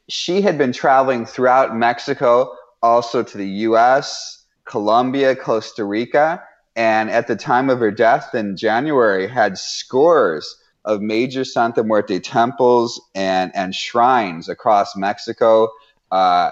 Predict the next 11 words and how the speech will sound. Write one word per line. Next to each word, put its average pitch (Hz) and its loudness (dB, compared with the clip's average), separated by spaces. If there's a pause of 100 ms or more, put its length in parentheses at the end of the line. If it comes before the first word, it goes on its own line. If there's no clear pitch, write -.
(140)
New 107 -4
York 98 -2
City, 131 0
Los 92 0
Angeles, 120 2
Atlanta, 107 -4
and 95 -6
Dallas 107 4 (320)
under 117 4
her 123 0
command. 98 -6